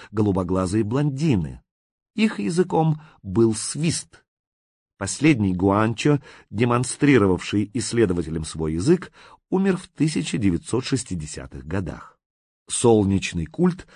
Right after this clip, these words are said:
вывел человечество в космос и позволял устанавливать связи с другими цивилизациями.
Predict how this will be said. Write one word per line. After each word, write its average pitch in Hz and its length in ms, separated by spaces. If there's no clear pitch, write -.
вывел 175 340
человечество 101 720
в - 120
космос - 640
и 131 120
позволял 117 460
устанавливать 104 580
связи 107 460
с 113 100
другими 131 540
цивилизациями. 78 1000